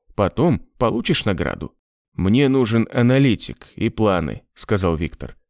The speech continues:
«Я не могу работать вслепую». «Ты получишь все имеющиеся у меня ресурсы корпорации. Ты получишь помощь всех уцелевших сотрудников. У тебя будет доступ к самым продвинутым прототипам устройств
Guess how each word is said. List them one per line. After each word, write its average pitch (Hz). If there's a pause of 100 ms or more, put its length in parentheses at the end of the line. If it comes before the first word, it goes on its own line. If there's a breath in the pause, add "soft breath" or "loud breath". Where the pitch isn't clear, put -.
«Я 101
не 123
могу 151
работать 110
вслепую». 65 (440)
«Ты 143 (140)
получишь 151
все -
имеющиеся 147
у 135
меня 131
ресурсы 127
корпорации. - (280)
Ты 117
получишь 98
помощь 113 (180 soft breath)
всех -
уцелевших 139
сотрудников. 78 (280)
У 110
тебя 101
будет 101
доступ 117 (160 soft breath)
к -
самым 139
продвинутым 120
прототипам 117
устройств 117